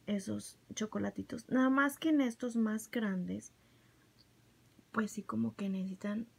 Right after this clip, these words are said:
algo más grande, vean. Solamente se puede para los chiquitos.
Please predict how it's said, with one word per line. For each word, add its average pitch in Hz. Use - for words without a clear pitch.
algo 202
más 190
grande, 208
vean. 185
Solamente 220
se 196
puede 196
para 233
los 202
chiquitos. 226